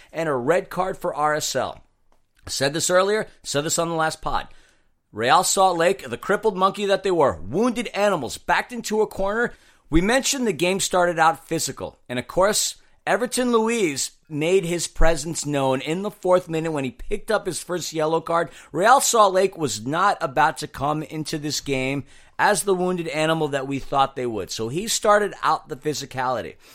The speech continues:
And as the game went back and forth, we actually had a near goal in the twenty-ninth minute. Look, if Real Salt Lake's goalkeeper was garbage, Vela,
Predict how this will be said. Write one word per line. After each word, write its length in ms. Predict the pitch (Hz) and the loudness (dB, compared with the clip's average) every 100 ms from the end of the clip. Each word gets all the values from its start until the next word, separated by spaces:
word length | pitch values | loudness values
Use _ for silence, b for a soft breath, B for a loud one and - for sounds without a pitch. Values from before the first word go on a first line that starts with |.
| b | b
And 120 | 143 | -4
as 180 | 165 175 | -2 -4
the 60 | 165 | -6
game 300 | 143 240 277 | -2 0 2
went 220 | 269 180 | -2 0
back 240 | 202 208 | -2 -2
and 100 | 202 | -4
forth, 400 | - 185 143 - - - _ _ _ | -6 -2 -2 -4 -12 -20 _ _ _
we 160 | 151 302 | -6 0
actually 420 | 349 311 254 208 | 0 0 -2 0
had 280 | 160 180 202 | 2 2 2
a 60 | 160 | 2
near 320 | 156 214 208 | 0 2 2
goal 320 | 175 190 180 | 4 4 4
in 100 | 165 | -2
the 80 | 143 | -6
twenty-ninth 720 | - - 208 190 180 175 147 | -2 0 0 -2 -2 -4 -6
minute. 340 | 151 113 - - | -6 -6 -10 -2
Look, 320 | 151 131 - b b b | 0 0 -2 b b b
if 200 | 143 139 | -2 -2
Real 300 | 135 160 226 | 0 0 2
Salt 340 | 247 - 226 196 | 0 4 4 4
Lake's 220 | 190 - | 0 -2
goalkeeper 640 | - 165 196 - 185 160 | 4 6 6 2 -2 0
was 220 | 127 107 | 0 -2
garbage, 800 | 92 90 156 151 95 82 - - - _ _ _ _ _ | -4 4 8 8 4 -10 -12 -14 -18 _ _ _ _ _
Vela, 760 | 107 90 175 233 180 135 143 | -16 -2 2 4 6 6 4